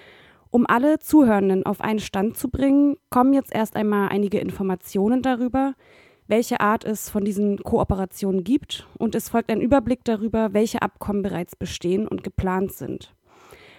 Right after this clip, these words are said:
Es handelt sich hierbei vor allem um Abkommen zwischen der E U und ihren Mitgliedstaaten mit afrikanischen Ländern. Amnesty International hat in einem Positionspapier von zweitausendneunzehn zusammengefasst,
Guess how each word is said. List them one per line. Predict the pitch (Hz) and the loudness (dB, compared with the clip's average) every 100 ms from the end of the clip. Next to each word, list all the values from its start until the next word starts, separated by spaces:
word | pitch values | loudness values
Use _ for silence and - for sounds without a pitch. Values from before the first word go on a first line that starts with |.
| _ | _
Es | - - 214 | -4 0 4
handelt | 285 302 - | 6 4 0
sich | 254 | -6
hierbei | - 285 277 233 233 | 0 2 2 2 0
vor | - - | -2 0
allem | 208 247 302 | 2 2 2
um | 277 233 | 2 -2
Abkommen | - - - 220 220 202 | -4 -8 -8 -4 -4 -4
zwischen | - 214 214 208 | -6 -6 -4 -2
der | 196 | 0
E | 190 - | 0 2
U | 240 285 | 4 4
und | 311 220 - | 4 0 0
ihren | 226 220 | 2 2
Mitgliedstaaten | - 226 214 - 202 202 - 202 | 2 -2 -4 -2 -2 0 0 -2
mit | - | -2
afrikanischen | 185 - - 190 190 190 - 214 190 - | -4 -6 -6 -2 -2 -2 -2 -4 -4 -6
Ländern. | 170 175 175 - - 170 - _ _ _ _ - - | -2 0 0 -4 -8 -10 -12 _ _ _ _ -20 -2
Amnesty | 233 269 262 - | 2 4 2 0
International | - 214 214 269 - 285 285 233 | 0 2 2 2 4 4 4 4
hat | 240 | 0
in | 220 | -2
einem | 214 208 | -2 0
Positionspapier | 214 202 - 226 277 - 254 - - 262 254 | 0 -2 -2 0 0 0 -4 -4 0 2 2
von | 220 196 | -2 -2
zweitausendneunzehn | - 214 220 214 202 202 208 240 - 240 | 2 2 2 0 2 2 2 0 0 -2
zusammengefasst, | 233 208 214 226 226 - 214 208 - | -2 -4 0 0 0 -2 -4 -4 -8